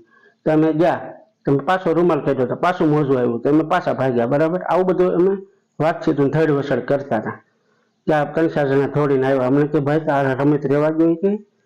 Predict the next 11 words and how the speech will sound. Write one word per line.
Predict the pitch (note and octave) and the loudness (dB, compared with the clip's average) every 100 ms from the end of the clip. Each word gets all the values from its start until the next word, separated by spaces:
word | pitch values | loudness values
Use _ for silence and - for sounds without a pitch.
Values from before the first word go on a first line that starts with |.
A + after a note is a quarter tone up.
| _ - | _ -4
"દરિયાને | D3 D3 D3+ C#3+ | 0 2 2 2
લાલ | C3+ D3 | 0 -2
કપડું | C#3 D3 D3+ C#3+ | -2 -4 0 0
દેખાડાય | C3 D3 D3 D3+ D3+ | 2 -2 0 0 2
નહીં," | D#3+ F3+ | 2 2
ઈ | F3+ | 0
કે, | F#3+ F#3+ | -2 -2
"આ | C#3+ | -4
તાણી | D3+ D3 C#3 | -2 0 0
જાય | C3 C3 C3 | 0 0 0
તમને." | C3 B2+ A2+ | 0 0 -2